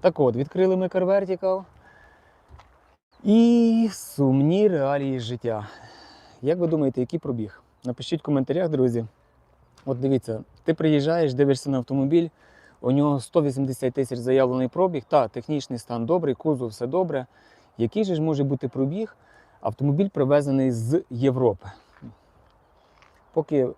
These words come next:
ви думаєте і пишете, відразу даю маленьку підказку. Якщо автомобіль приїжджає з Європи, то має бути дві причини, чому він сюди приїхав. Або його, він був в Д Т П, його від-, потрібно відновлювати, на аукціонах не продають, або у нього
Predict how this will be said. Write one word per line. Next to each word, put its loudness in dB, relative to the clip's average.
ви 4
думаєте 2
і 2
пишете, -4
відразу 0
даю 2
маленьку 0
підказку. -10
Якщо -4
автомобіль -2
приїжджає -4
з -2
Європи, 0
то -4
має -2
бути -6
дві -2
причини, -4
чому -4
він 0
сюди -6
приїхав. -4
Або 0
його, 2
він 2
був 2
в 0
Д 0
Т -2
П, -2
його -4
від-, -14
потрібно -4
відновлювати, -2
на -6
аукціонах -4
не -2
продають, -2
або 0
у 2
нього -2